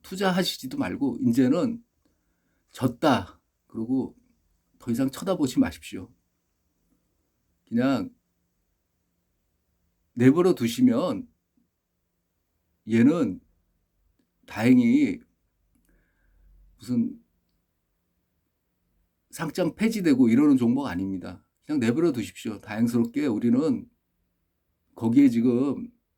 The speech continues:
돈이 지금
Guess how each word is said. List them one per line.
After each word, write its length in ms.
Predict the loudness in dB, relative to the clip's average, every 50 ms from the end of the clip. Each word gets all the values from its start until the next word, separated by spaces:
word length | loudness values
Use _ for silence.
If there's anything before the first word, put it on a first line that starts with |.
| _ _ _ _ _ _ _ _ _ _ _ _ _ _ _ _ _ _ _ _ _ _ _ _ _ _ _ _ _ _ _ _
돈이 360 | -6 -2 2 6 6 6 6 6
지금 420 | 2 -4 -4 -4 -6 -6 -10